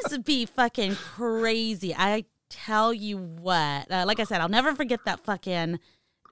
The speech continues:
that, ugh, I'll never forget that sleep study. Uh, I actually, I hope I forget that sleep study. That was horrific. You know, maybe it's not fair. Maybe it's not fair that I've always had control of my dreams, and one time I didn't. I even had sleep paralysis.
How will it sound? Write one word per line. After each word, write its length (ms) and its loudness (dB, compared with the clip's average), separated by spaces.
that, 220 2
ugh, 220 -6
I'll 100 -4
never 320 4
forget 480 -4
that 320 0
sleep 340 -6
study. 460 -8
Uh, 80 2
I 160 10
actually, 300 10
I 100 10
hope 260 8
I 120 6
forget 280 -2
that 180 -2
sleep 260 -8
study. 320 -4
That 360 10
was 320 0
horrific. 880 -2
You 100 -2
know, 300 6
maybe 240 4
it's 180 0
not 260 4
fair. 180 2
Maybe 260 2
it's 140 -2
not 220 0
fair 120 2
that 140 0
I've 140 0
always 360 0
had 160 0
control 280 -2
of 60 0
my 100 2
dreams, 240 -2
and 240 0
one 220 4
time 300 -2
I 120 0
didn't. 400 -2
I 100 6
even 160 2
had 140 2
sleep 320 -6
paralysis. 520 -2